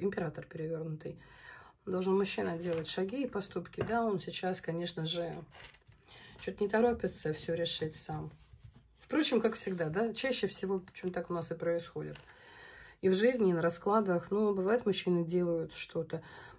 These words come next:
Ну, тогда особой проблемы нет. Но бывает и проблема, когда мужчина что-то решает сам по себе, чрезмерно, м, э, беря на себя роль,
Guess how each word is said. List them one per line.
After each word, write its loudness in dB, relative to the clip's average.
Ну, -2
тогда 6
особой 6
проблемы 4
нет. 4
Но 2
бывает 4
и -2
проблема, 8
когда -6
мужчина 4
что-то -6
решает 0
сам -2
по 0
себе, -2
чрезмерно, 8
м, -2
э, -4
беря 6
на 8
себя 4
роль, 8